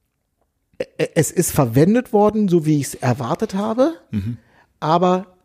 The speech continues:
Speaker 1: i-, ich bediene ja einen rein lokalen Markt damit.
Speaker 2: Ja.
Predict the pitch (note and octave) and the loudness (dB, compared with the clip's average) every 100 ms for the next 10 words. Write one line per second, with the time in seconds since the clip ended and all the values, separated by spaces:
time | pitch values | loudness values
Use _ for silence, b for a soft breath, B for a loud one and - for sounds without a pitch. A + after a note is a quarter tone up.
0 | _ _ _ _ _ _ - - - _ | _ _ _ _ _ _ -16 -16 -18 _
1 | E3 - F#3 - D3+ E3 F#3 F3 D#3+ E3 | -10 -6 -6 -2 -2 2 2 2 2 0
2 | D#3+ D3+ C#3+ D#3+ F#3 D#3+ D#3 D#3 D3+ C#3 | 0 0 2 4 4 2 0 -4 -2 -2
3 | C#3 C3 - - A2+ G#2+ G2+ - _ - | -4 -6 -10 -10 -8 -8 -12 -18 _ -8
4 | G#2 | -8